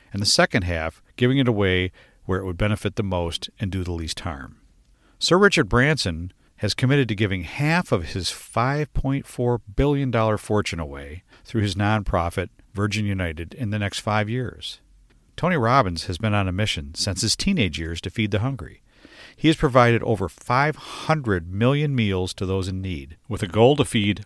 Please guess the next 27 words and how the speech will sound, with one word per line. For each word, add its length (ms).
one 280
billion 400
people. 380
Here's 240
something 340
to 80
remember. 480
It's 220
not 260
the 80
amount 260
of 100
wealth 400
in 200
dollars 580
that 180
makes 180
them 120
charitable. 580
It's 100
the 80
amount 220
of 100
desire 520
in 120
their 120
hearts 440